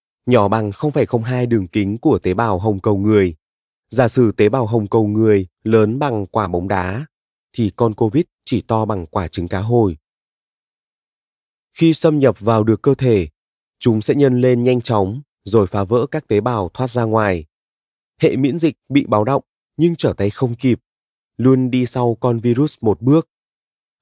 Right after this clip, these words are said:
Hậu quả là cơ thể yếu đi, lúc ấy trở thành con mồi ngon cho các loại vi sinh vật cơ hội khác, vốn sống hiền lành ở xung quanh, gồm vi khuẩn và nấm. Tiếp sau đó,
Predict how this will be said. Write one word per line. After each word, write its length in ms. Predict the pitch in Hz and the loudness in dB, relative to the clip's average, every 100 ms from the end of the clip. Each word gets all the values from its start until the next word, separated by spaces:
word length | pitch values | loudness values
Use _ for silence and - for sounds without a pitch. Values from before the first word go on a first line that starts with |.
| - | -2
Hậu 100 | 123 | 0
quả 220 | 123 101 | 0 0
là 220 | 107 107 | 0 -2
cơ 180 | - 147 | -2 -4
thể 180 | 156 123 | -2 -2
yếu 240 | 107 110 | 0 0
đi, 300 | 127 139 131 - _ _ | 2 0 0 -8 _ _
lúc 140 | - - | -2 -2
ấy 220 | 110 113 | -2 -4
trở 160 | 151 104 | -4 -4
thành 260 | 107 95 | -4 -6
con 220 | 92 123 | -2 -2
mồi 220 | 117 113 98 | 0 -2 0
ngon 360 | 107 123 120 110 _ _ | 2 2 0 -6 _ _
cho 200 | - 107 | -2 -2
các 200 | 131 127 | -2 -4
loại 160 | 127 101 | -4 -4
vi 140 | 110 | -8
sinh 200 | - 113 | -8 -4
vật 160 | 107 - | -4 -6
cơ 140 | - 117 | -6 -4
hội 220 | 117 - | -2 -4
khác, 280 | - 139 147 _ _ _ | -4 -4 -4 _ _ _
vốn 180 | 113 107 | 0 2
sống 300 | - 107 107 | 2 -2 -2
hiền 280 | 151 143 101 | -2 0 0
lành 240 | 107 95 | -2 -4
ở 180 | - 95 | -4 -6
xung 200 | - 113 | -4 -6
quanh, 340 | - 123 120 107 _ _ - | -2 0 0 -4 _ _ -10
gồm 360 | 104 117 101 101 | 0 2 2 2
vi 140 | 143 | 0
khuẩn 380 | - 147 90 71 | 0 -2 -4 -6
và 120 | 87 | -4
nấm. 380 | 85 90 101 180 _ _ _ _ _ _ _ _ - | -2 0 -2 -6 _ _ _ _ _ _ _ _ -2
Tiếp 100 | 175 | 0
sau 200 | - 131 | 0 2
đó, 360 | 117 101 104 | 2 2 0